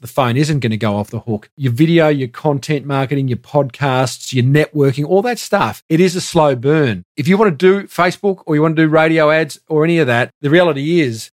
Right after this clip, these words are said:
you run a week of Facebook ads and then you gotta find more money for the next week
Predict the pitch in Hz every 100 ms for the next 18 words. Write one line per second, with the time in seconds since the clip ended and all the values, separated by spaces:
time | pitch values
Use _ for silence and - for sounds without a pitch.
0 | - 156 165 165 151 151 123 147 147 -
1 | 143 135 139 156 - 139 151 151 143 156
2 | 147 151 156 160 185 139 - 156 190 -
3 | 147 92